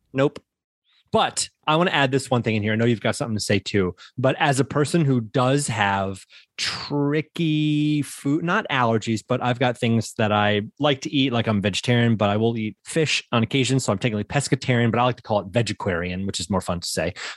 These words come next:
So sometimes there'll be a buffet dinner out there and there won't be, like, little table cards or something to just tell me what's in the food that's in front of me. So if you are having a buffet dinner,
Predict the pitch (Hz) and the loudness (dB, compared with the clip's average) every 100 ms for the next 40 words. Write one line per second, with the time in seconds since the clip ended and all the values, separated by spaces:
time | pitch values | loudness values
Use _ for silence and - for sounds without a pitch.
0 | - - 147 123 156 147 127 117 113 - | -8 -2 0 2 0 2 2 2 0 -4
1 | - _ 127 123 113 117 104 110 - 113 | -12 _ -2 0 2 0 0 -4 0 0
2 | 101 117 113 110 - 113 110 104 110 104 | 2 0 2 0 0 0 0 0 0 0
3 | 110 104 101 107 104 - 104 98 - 82 | 0 -2 0 0 0 -2 -2 -2 -2 -4
4 | 80 - - _ - 107 92 85 82 - | -2 -6 -8 _ 2 2 2 -2 -4 -12
5 | - - 110 131 - _ - 170 165 135 | -6 -2 0 0 -2 _ -2 2 2 2
6 | 117 - - 147 127 117 - 123 110 107 | 2 -2 -2 0 2 2 0 0 0 -2
7 | 110 98 110 101 90 90 - - - 139 | -2 -2 0 0 -2 -6 -14 -2 0 2
8 | 151 165 143 131 120 120 - 104 98 98 | 0 0 2 2 2 0 -2 -2 -2 -4
9 | 95 | -4